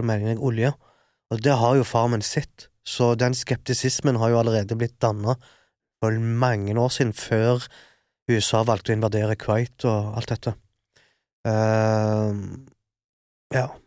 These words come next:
så jeg har jo vokst opp med å, å være skeptisk til hva disse stormaktene har å si. Altså, du må ikke tro på det i et sekund. De er ikke her for å hjelpe oss. Mitt, U S A er ikke her for å spre demokrati i Irak, min sønn. Det, det er den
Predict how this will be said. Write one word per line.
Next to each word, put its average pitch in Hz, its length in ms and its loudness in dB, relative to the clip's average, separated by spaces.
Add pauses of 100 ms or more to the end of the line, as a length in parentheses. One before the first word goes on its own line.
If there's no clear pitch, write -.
så - 160 -2
jeg 135 160 6
har 139 80 6
jo 131 80 4
vokst - 320 0
opp - 140 -12
med 123 100 4
å, 117 160 2
å - 240 -8
være 113 160 2
skeptisk - 680 -4 (580)
til 113 320 4 (520)
hva 120 120 0
disse 113 240 -2
stormaktene 123 800 0 (560)
har 113 260 2
å 107 80 2
si. 117 320 2
Altså, 117 320 0
du 107 140 -8
må 120 100 0
ikke - 160 -4
tro 135 220 0 (100)
på 131 160 0
det 107 60 4
i 101 60 -2
et - 100 -6
sekund. 123 340 -2
De 120 140 2
er 113 100 2
ikke 123 160 -2
her 123 240 4
for 113 220 2
å 110 80 2
hjelpe 113 400 2
oss. - 160 -4 (760)
Mitt, - 320 -2
U 131 240 0
S - 160 2
A 131 160 6
er 117 80 4
ikke 113 220 0
her 127 100 4
for 120 160 -2
å - 60 -4
spre 117 260 0
demokrati 117 720 -2
i 110 100 2
Irak, 117 320 0
min 120 160 -2
sønn. 123 320 2
Det, 123 400 2
det 131 80 2
er 117 80 -10
den 135 240 2